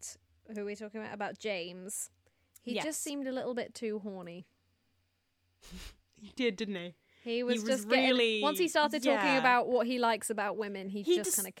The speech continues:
Speaker 2: he
Speaker 1: kept
Speaker 2: described
Speaker 1: going.
Speaker 2: he wanted mouth-watering skin.
Speaker 1: Yeah,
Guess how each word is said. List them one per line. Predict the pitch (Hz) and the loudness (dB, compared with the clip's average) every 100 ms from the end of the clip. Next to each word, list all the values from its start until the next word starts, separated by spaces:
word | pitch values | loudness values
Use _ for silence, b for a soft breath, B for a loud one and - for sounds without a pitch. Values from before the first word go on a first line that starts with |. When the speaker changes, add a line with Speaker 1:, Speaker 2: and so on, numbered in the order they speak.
| - | 0
Speaker 2:
he | 311 | 2
Speaker 1:
kept | 285 | 2
Speaker 2:
described | 339 - 311 311 339 294 - | 0 0 2 4 2 -2 -6
Speaker 1:
going. | 196 180 165 160 | -10 -8 -10 -4
Speaker 2:
he | 262 | 0
wanted | 262 311 311 339 | 2 2 0 -2
mouth-watering | 285 285 262 269 285 - 277 277 - 294 285 | -2 2 2 2 -2 -4 -4 -4 -2 0 0
skin. | 285 - - 233 254 508 - _ _ _ _ _ _ 247 | -2 -6 -2 0 2 -2 -8 _ _ _ _ _ _ -4
Speaker 1:
Yeah, | 294 269 233 202 185 | 2 4 4 0 -4